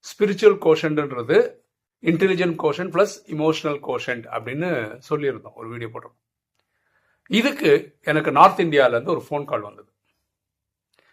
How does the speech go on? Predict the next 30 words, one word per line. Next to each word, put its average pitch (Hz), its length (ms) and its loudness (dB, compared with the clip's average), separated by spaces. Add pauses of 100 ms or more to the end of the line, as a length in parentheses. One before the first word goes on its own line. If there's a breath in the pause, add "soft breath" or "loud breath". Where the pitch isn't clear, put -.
(240)
மிரட்டி 190 480 4
ஒரு 139 160 4
ஃபோன் 127 220 -8
கால் 113 220 -4
வந்தது. 107 240 -16 (360)
என்ன 165 140 -2
ஃபோன் 147 240 -4
கால் 127 200 0
வந்ததுன்னா, 123 340 -6 (1120)
"நான் 160 360 4
தான் - 220 6
இதை 135 160 -8
கண்டுபிடிச்சேன், 120 640 -6 (480)
எதை, 123 240 -2 (260)
எஸ் - 220 -8
கியூ 165 140 0
is 131 120 -4
equal 131 200 -4
to - 100 -6
ஐ 139 160 -4
கியூ 151 180 -6
plus 135 280 -8
இ 147 180 -10
கியூன்றது 127 360 -8
நான் 117 240 -2
தான் 120 140 -8
கண்டுபிடிச்சேன், 107 560 -10 (140)
இது 123 160 -8
வந்து 151 180 -4 (160)
பேட்டன்டடு, 123 720 -2